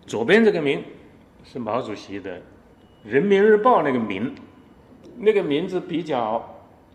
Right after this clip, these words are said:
短，那一天比较短。右边这个呢是孙中山的名，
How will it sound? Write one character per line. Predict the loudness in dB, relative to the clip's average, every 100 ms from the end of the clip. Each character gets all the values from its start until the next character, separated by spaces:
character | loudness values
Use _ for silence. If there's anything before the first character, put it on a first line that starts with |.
| _
短， | -4 -4 -4 -12 -20 -20 -20 -20 -18
那 | -10
一 | -8 -8
天 | -10 -10 -8 -8 -10
比 | -8
较 | -8
短。 | -8 -12 -14 -18 -20 -20 _ _ -18
右 | 0 2
边 | 2 0
这 | -2 -4
个 |
呢 | -4 -8 -14 -20 _
是 | _ -18
孙 | -16 -14
中 | -10 -8
山 | -6 -6
的 | -6
名， | -10 -12